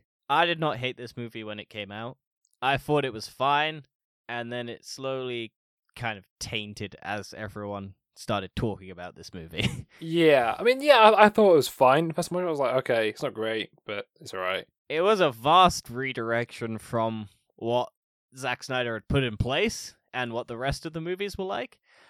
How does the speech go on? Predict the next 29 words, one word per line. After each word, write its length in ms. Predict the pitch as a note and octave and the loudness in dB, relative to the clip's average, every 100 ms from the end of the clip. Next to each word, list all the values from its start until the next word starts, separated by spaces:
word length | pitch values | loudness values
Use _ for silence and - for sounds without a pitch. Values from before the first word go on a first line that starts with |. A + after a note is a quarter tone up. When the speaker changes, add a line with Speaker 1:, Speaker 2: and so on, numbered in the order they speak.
| - | 2
Speaker 1:
but 140 | F3 | 2
it 100 | G#3+ | 4
fell 220 | - B3 C4+ | 6 6 8
more 220 | B3 A3 | 6 4
in 80 | F#3 | 4
line 220 | F3+ F3+ | 2 2
with 120 | C#3 | 0
what 180 | B2+ - | -2 0
Wonder 300 | A#2+ C3 A#2 | 0 0 -2
Woman 240 | G#2+ G2 | -6 -8
was 100 | G2 | -12
trying 200 | - G2+ | -8 -8
to 80 | F#2+ | -8
do. 260 | F#2 F2+ - _ _ _ - | -10 -12 -14 _ _ _ -12
Speaker 2:
Yeah. 600 | A3 B3+ G3+ A#2 G2 F#2 _ _ _ _ | -2 6 8 8 2 -6 _ _ _ _
As 120 | D#3 | -4
soon 120 | - C4 | 2 2
as 80 | C4 | 4
people 260 | B3+ A3 | 4 4
Speaker 1:
And 60 | G3 | 4
Speaker 2:
started 300 | G3 F3 D3 | 4 4 2
m-, 200 | C#3+ C#3+ _ | -10 -12 _
making 260 | C#3+ C3 C3 | -4 -4 -2
comments 360 | C3 D3 D#3+ | 2 2 0
about 240 | D#3+ F3 F#3 | 0 2 2
this, 220 | G3+ F#3 | 0 -2
I 80 | C#3 | -2
was 160 | C3 | 0
like, 180 | C3 B2 | 2 0